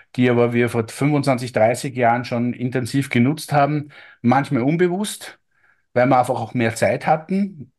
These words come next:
Dinge laufen zu lassen, sagen wir's einmal so.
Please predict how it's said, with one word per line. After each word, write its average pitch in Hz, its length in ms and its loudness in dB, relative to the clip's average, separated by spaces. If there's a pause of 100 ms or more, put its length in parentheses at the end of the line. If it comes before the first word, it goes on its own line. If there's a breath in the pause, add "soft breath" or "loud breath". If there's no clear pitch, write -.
Dinge 165 360 -2 (800)
laufen 143 560 4
zu 196 100 0
lassen, 175 340 0
sagen 160 180 0
wir's 135 140 -4
einmal 117 160 0
so. 131 340 -2